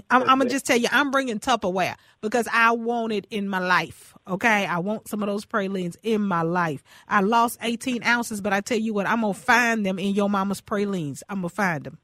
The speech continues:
I'm gonna find the pralines in Jesus tomorrow 'cause that's what I'm gonna be doing, church and eating your mama's pralines.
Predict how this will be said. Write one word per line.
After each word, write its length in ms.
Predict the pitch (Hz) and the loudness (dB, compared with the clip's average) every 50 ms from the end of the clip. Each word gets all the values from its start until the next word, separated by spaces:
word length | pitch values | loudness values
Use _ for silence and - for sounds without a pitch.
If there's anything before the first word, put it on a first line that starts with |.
| _ _ | _ _
I'm 100 | 175 170 | -10 -8
gonna 80 | 156 160 | -8 -8
find 400 | - 185 170 165 165 160 165 - | -6 -4 -4 -4 -4 -6 -8 -10
the 60 | 170 | -10
pralines 560 | 170 - 214 214 208 214 220 226 220 220 202 | -4 0 0 0 2 2 0 0 0 0 -2
in 120 | 214 208 190 | -2 -2 -2
Jesus 380 | 208 226 220 190 165 160 - | -2 -2 -2 -2 -4 -8 -10
tomorrow 320 | - - 175 170 160 143 143 | -10 -8 -8 -6 -6 -6 -6
'cause 160 | - 165 160 | -6 -4 -4
that's 140 | 175 165 - | -4 -4 -4
what 100 | 175 170 | -4 -4
I'm 60 | 175 | -4
gonna 100 | 185 185 | -4 -4
be 140 | 190 233 226 | -4 -4 -2
doing, 260 | 190 196 185 160 156 | -2 -2 -2 -2 -6
church 400 | - - 226 220 220 240 240 - - | -4 -2 0 0 0 0 -2 -6 -10
and 100 | 196 180 - | -12 -12 -8
eating 200 | - 196 190 190 | -6 -6 -4 -4
your 80 | 185 180 | -4 -4
mama's 240 | 180 170 165 175 | -4 -4 -6 -8
pralines. 540 | - - 196 185 165 156 147 120 107 - - | -6 -4 -4 -4 -4 -4 -6 -8 -10 -14 -20